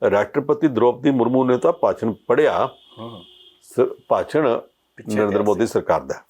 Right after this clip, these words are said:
Speaker 2: ਜੀ। ਪਰ ਸਰ, ਜਾਂਦੇ ਜਾਂਦੇ ਗੱਲ ਮੌਸਮ ਦੀ ਕਰਨੀ ਹੈ, ਕਿਉਂਕਿ ਬਰਸਾਤਾਂ ਸ਼ੁਰੂ ਹੋ ਚੁੱਕੀਆਂ ਨੇ ਤੇ ਇੱਕ ਚਿੰਤਾ ਹੀ ਪਹਿਲਾਂ ਖੜੀ ਹੋ ਗਈ ਹੈ, ਕਿਉਂਕਿ ਡਿਪਟੀ ਕਮਿਸ਼ਨਰ ਨੂੰ ਵੀ ਹੁਕਮ ਜਾਰੀ ਕੀਤੇ ਕਿ ਮਾਹੌਲ ਸਾਰਾ ਦੇਖਿਆ ਜਾਵੇ। ਕੀ ਕਹਿਣਾ ਚਾਹੁੰਦੇ ਜੀ?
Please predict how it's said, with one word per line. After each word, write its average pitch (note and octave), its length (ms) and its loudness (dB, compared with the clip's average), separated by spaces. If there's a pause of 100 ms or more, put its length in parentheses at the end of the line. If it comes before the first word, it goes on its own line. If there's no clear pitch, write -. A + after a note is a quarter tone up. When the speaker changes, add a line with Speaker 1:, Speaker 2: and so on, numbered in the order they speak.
(120)
Speaker 2:
ਜੀ। G2 220 -14 (420)
ਪਰ D#3 100 0
ਸਰ, F3+ 160 2
ਜਾਂਦੇ C#3 280 0
ਜਾਂਦੇ D3+ 200 0
ਗੱਲ D3 360 2
ਮੌਸਮ A#2+ 400 0
ਦੀ D3 100 -10
ਕਰਨੀ C#3 260 0
ਹੈ, D3+ 80 -6
ਕਿਉਂਕਿ D#3+ 240 -4
ਬਰਸਾਤਾਂ C#3+ 540 0
ਸ਼ੁਰੂ E3+ 220 -6
ਹੋ D3 120 -4
ਚੁੱਕੀਆਂ C#3 380 -2
ਨੇ D3 140 -4
ਤੇ F3+ 140 -6
ਇੱਕ F3+ 320 -6
ਚਿੰਤਾ C#3 420 -2
ਹੀ G3+ 60 0
ਪਹਿਲਾਂ F#3 300 2
ਖੜੀ E3 220 -4
ਹੋ A#2 140 -4
ਗਈ A#2 140 -2
ਹੈ, A#2 60 0
ਕਿਉਂਕਿ C3 380 -4
ਡਿਪਟੀ C#3 360 -8
ਕਮਿਸ਼ਨਰ C#3+ 400 0
ਨੂੰ C#3+ 120 -4
ਵੀ C#3+ 100 -8
ਹੁਕਮ C3 240 -6
ਜਾਰੀ B2 200 0
ਕੀਤੇ B2 420 -8
ਕਿ C#3+ 140 -10
ਮਾਹੌਲ A#2 380 2
ਸਾਰਾ B2 260 2
ਦੇਖਿਆ A2+ 300 -6
ਜਾਵੇ। G#2+ 240 0
ਕੀ C3+ 140 -16
ਕਹਿਣਾ A#2+ 200 -2
ਚਾਹੁੰਦੇ F#2+ 240 -16
ਜੀ? - 160 -20